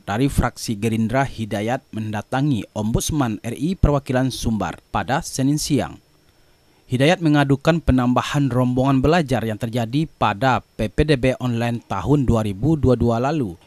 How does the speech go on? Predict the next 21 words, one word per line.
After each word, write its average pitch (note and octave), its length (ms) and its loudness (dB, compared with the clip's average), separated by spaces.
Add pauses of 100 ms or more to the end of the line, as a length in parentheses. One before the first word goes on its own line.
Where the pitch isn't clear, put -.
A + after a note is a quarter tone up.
yang A#2 240 -6
dilatar A2+ 320 -6
belakangi A#2 640 0 (160)
terbitnya E3 400 2
surat D#3+ 320 6
edaran C3+ 480 2
dari B2 320 2
Dinas B2 320 0
Pendidikan D3 560 0
Provinsi B2 560 -2
Sumbar A#2 560 -2 (440)
nomor A#2 480 0
empat B2 400 0
dua B2 240 2
puluh C3+ 400 2 (160)
garis A2+ 240 -2
miring C#3+ 400 2 (160)
tiga A#2 320 -2
tiga D#3 400 -2
tujuh G#2 320 -4
enam F3+ 320 0